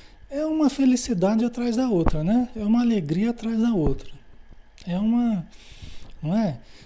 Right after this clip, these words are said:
Tem as dificuldades da vida, tem as dores, tem uma porção de problemas, mas quando a gente foca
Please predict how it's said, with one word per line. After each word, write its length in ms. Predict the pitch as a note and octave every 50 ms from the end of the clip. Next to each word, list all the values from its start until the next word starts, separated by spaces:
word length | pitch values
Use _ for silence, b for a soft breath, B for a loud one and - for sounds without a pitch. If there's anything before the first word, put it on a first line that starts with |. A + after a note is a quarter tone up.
| B B -
Tem 260 | - C#4+ D4+ D4+ C#4+
as 120 | C#4 A3 E3+
dificuldades 800 | E3+ F#3+ F3 - F3+ E3+ F3 - E3+ D3 C#3 C#3+ C3+ C3 B2 B2+
da 160 | B2+ C3 B2+
vida, 540 | B2 A#2 C3+ D3+ E3 F3 F3 D#3+ D3 D#3 D3+
tem 240 | - - D3+ C#3+
as 160 | C#3 B2+ A#2+ A#2+
dores, 720 | B2 C3 C#3+ D3 D#3 D#3 D#3 D#3 D3+ C#3+ C#3+ C#3+ - -
tem 460 | - - D#3 D3+ D#3 D#3 D#3 D#3 D#3 F3+
uma 160 | D#3+ C#3+ C#3
porção 400 | - - C#3+ - - F#3+ G3+ G#3
de 100 | F#3+ E3
problemas, 600 | - - D3+ C#3+ C3 C3+ C3+ B2+ B2 B2 B2 B2+
mas 320 | D3 D3+ E3+ G3 F#3 F#3 -
quando 340 | - A#3 B3 B3+ A#3 G#3+
a 60 | G3+ F3+
gente 320 | D#3+ F#3 G3+ G#3+ G#3 - -
foca 720 | - - - - - F#3+ F#3+ G3 F#3+ - - D3+ C3+ B2